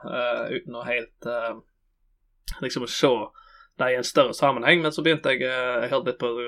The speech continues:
John Linneman fra Digital Foundry, snakket om det, og jeg minte meg selv også på at, eh, ikke bare var det Machine Games som lagde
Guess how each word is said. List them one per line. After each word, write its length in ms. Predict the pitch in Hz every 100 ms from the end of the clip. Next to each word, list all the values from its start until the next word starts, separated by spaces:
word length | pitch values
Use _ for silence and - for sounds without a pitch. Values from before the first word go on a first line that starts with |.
| 117 120
John 160 | 123 120
Linneman 380 | 127 135 135 135 127 -
fra 140 | 120
Digital 300 | 127 131 123
Foundry, 360 | 131 120 120 120
snakket 320 | 117 123 -
om 80 | 117
det, 140 | 113 113
og 300 | 113 113 110 _ - - _ -
jeg 240 | 135 127 -
minte 460 | 143 143 156 156 143
meg 160 | 135
selv 320 | - 147 131 131
også 160 | 120
på 120 | 139 123 117
at, 180 | 117 127
eh, 220 | 117 113 _ _ -
ikke 220 | 139 127
bare 260 | 127 120 113 - - _ -
var 160 | 117
det 80 | 113
Machine 320 | 120 - 123
Games 300 | 117 117 107
som 180 | - 110
lagde 320 | 110 107 120